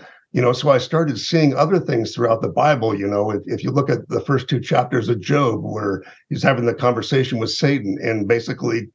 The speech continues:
tells Satan, "Okay, you can mess with Job, but you're not allowed to, you know, physically hurt him first. And then second time, you can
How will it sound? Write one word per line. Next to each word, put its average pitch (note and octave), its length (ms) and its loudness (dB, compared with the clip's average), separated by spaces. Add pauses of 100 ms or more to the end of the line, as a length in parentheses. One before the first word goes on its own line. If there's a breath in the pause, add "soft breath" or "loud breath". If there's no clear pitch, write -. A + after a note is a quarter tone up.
(160)
tells - 260 -4
Satan, C3 320 -2
"Okay, D#3+ 320 -2
you B2 140 0
can C#3 200 0
mess D3 240 0
with C3 160 0
Job, B2+ 460 -2 (300 loud breath)
but A2+ 360 -2
you're A2+ 140 -2
not A2 180 4
allowed A#2+ 420 2
to, A2 340 -2 (100)
you A#2 160 -2
know, G2 240 -2
physically D3 320 2
hurt C3+ 240 2
him G2+ 140 -4
first. - 420 -4 (480 loud breath)
And G2+ 140 0
then A2+ 260 0
second D#3 300 0
time, G2+ 280 2
you C3+ 120 2
can A2+ 480 -2